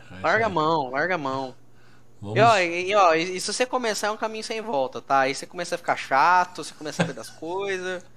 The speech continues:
Speaker 2: <laughs>
Speaker 1: É um caminho sem volta, tá? Não, não, não tem, não tem conserto, tá? Já vou
Speaker 2: Não adianta,
Speaker 1: adiantar.
Speaker 2: não adianta achar
Speaker 1: Não tem
Speaker 2: que vai.
Speaker 1: conserto, não, não tem, não tem.
Speaker 2: <laughs> Ai, é. Ó quem tá com a gente aqui, ó, ao vivo aqui, o pessoal lá do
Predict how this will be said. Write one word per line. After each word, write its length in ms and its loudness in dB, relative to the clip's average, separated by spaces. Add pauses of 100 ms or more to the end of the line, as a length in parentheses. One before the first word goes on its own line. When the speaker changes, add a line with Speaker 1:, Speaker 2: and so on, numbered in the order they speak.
Speaker 2:
<laughs> 440 0
Speaker 1:
É 100 -6
um 120 -4
caminho 300 0
sem 200 0
volta, 480 2
tá? 300 4
Não, 180 -2
não, 520 -6 (120)
não 140 -8
tem, 340 -2
não 180 -6
tem 220 -2
conserto, 640 -2
tá? 380 0
Já 140 -2
vou 120 -4
Speaker 2:
Não 60 2
adianta, 420 4
Speaker 1:
adiantar. 200 -4 (180)
Speaker 2:
não 80 -4
adianta 380 6
achar 260 2
Speaker 1:
Não 80 6
tem 80 0
Speaker 2:
que 60 2
vai. 320 6
Speaker 1:
conserto, 380 4
não, 240 0
não 160 -6
tem, 380 -8 (160)
não 160 -2
tem. 280 -8 (200)
Speaker 2:
<laughs> 1120 -20
Ai, 560 -4
é. 100 -12 (360)
Ó 100 0
quem 140 8
tá 120 4
com 80 4
a 40 8
gente 240 2
aqui, 180 2
ó, 100 12
ao 460 6
vivo 220 0
aqui, 140 -2
o 40 -2
pessoal 360 2
lá 100 6
do 220 2